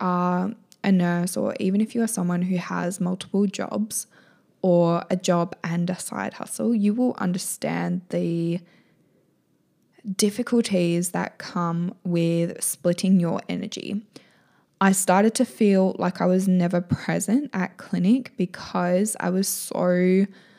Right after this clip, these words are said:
focused on what was going on in my business. I was so excited. I was like, you know, "Oh my God, I need to get back to my emails. I need to get back to my D Ms. I need to do this post, or I need to do this." And so I started to feel really scattered because I was like, "I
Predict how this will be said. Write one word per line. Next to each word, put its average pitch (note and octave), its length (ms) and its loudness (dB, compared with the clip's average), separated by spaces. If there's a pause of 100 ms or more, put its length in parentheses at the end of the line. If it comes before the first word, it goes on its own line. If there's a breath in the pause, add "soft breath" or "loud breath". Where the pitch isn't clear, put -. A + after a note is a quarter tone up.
(120 loud breath)
focused F#3+ 720 2
on F3+ 180 4
what F3+ 140 -2
was G3+ 120 -6
going F3 280 0
on F3 80 2
in F3 80 2
my F3 100 0
business. F3+ 360 -6
I - 40 -12
was G3+ 100 -12
so - 260 -2
excited. - 500 -6
I - 80 -10
was - 180 -6
like, - 300 -10
you G3+ 60 -2
know, E3+ 220 -4 (560 soft breath)
"Oh F#3 80 0
my F#3 140 -4
God, F#3 340 -4 (120)
I F#3+ 80 0
need F3+ 140 0
to F3+ 100 -2
get - 160 -8
back F#3 200 -6
to F#3 440 0
my F#3 400 0
emails. F#3 340 -2
I F3+ 80 0
need F3+ 120 2
to G3 60 -4
get F#3+ 140 -6
back - 160 -10
to - 100 -6
my G3 60 2
D F3+ 240 0
Ms. G3 160 -8
I G3 80 -4
need G3+ 200 -6
to F#3 240 0 (340 loud breath)
do G3+ 120 4
this G3+ 160 0
post, - 300 -8
or - 40 -8
I - 40 -6
need F#3+ 160 -2
to - 100 -6
do G3 140 4
this." - 240 -2
And F3 160 -2
so F3+ 300 4 (640 loud breath)
I A3 80 2
started F#3+ 400 0
to G3+ 100 2
feel G3+ 240 4
really F#3 420 4
scattered F#3+ 800 2
because F#3 320 -2
I G3+ 80 -2
was F#3+ 200 -4
like, - 220 -8
"I G3 60 -4